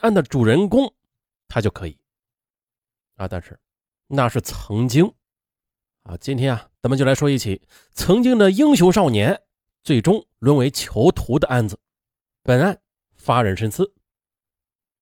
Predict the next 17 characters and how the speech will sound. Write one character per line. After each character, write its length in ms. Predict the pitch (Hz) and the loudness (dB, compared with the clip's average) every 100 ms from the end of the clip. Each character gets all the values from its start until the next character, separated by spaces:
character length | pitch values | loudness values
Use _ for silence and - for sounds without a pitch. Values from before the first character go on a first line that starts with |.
| _ | _
大 120 | 135 | -4
家 140 | 127 139 | -2 0
还 100 | 135 | -2
记 140 | 143 | -2
得 400 | 135 120 120 - _ - | 0 2 0 -4 _ -2
二 160 | 147 | 0
零 100 | 143 | 2
零 140 | 143 139 | 2 2
八 140 | 143 | 2
年 200 | 135 123 | 2 0
的 160 | 127 120 | 2 2
汶 180 | 131 131 | 0 0
川 200 | 113 131 | -2 -2
大 140 | 131 | -2
地 100 | 127 | -2
震 140 | 127 123 | -2 -2
吗？ 200 | 117 | -4